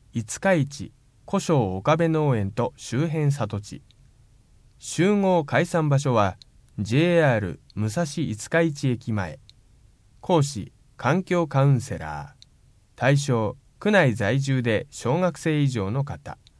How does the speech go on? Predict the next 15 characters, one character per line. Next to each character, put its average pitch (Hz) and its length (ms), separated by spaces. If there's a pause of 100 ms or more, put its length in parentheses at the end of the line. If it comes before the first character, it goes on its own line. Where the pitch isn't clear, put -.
(480)
小 127 240
学 135 200
生 95 240
は 98 260
保 - 140
護 151 160
者 98 160
同 85 240
伴。 123 280 (1200)
定 175 220
員 170 180
三 175 260
十 104 220
五 107 200
名、 82 360